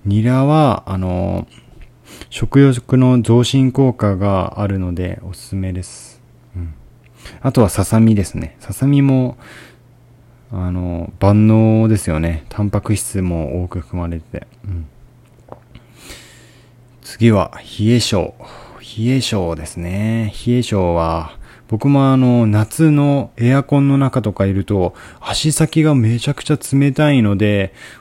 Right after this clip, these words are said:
本当にあの、冷え性は改善したいな。で、冷え性の、冷え性っていうのは、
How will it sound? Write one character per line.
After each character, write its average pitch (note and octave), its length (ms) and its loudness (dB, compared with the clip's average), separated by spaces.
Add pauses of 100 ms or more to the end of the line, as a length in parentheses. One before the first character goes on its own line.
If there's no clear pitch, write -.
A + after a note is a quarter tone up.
(100)
本 B2 140 -2
当 B2 140 -2
に A#2+ 120 0
あ A2+ 100 -2
の、 A2+ 160 -2
冷 - 140 -10
え A#2+ 160 2
性 F#2+ 260 -4
は E2+ 220 -6 (960)
改 G2+ 220 -2
善 G2+ 200 -2
し - 80 -10
た F#2+ 160 -6
い F2 80 -4
な。 E2 180 -6 (1200)
で、 G#2+ 120 0
冷 C#3+ 200 2
え F#3+ 100 8
性 A2+ 260 4
の、 F#2+ 480 -2 (840)
冷 B2+ 80 2
え D3 120 2
性 G2 460 -2
っ - 40 -8
て - 180 -6
い F#2+ 100 2
う F#2+ 40 0
の F2+ 160 0
は、 G2+ 300 0